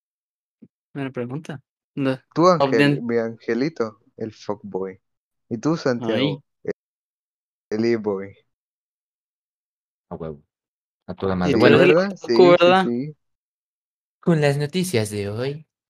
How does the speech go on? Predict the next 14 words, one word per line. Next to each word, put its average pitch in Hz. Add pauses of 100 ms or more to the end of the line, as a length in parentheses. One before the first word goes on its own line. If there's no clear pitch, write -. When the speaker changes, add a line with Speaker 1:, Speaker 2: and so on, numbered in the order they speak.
Speaker 3:
Santiago 165
Speaker 1:
En 151
las 151
no- 156
Speaker 3:
Luna. 85 (1500)
Speaker 1:
Buenas 143
tardes, 175
aquí 151
para 156
presentar 156
las 156
noticias. 190 (260)
Hoy, 214 (2500)
am, 139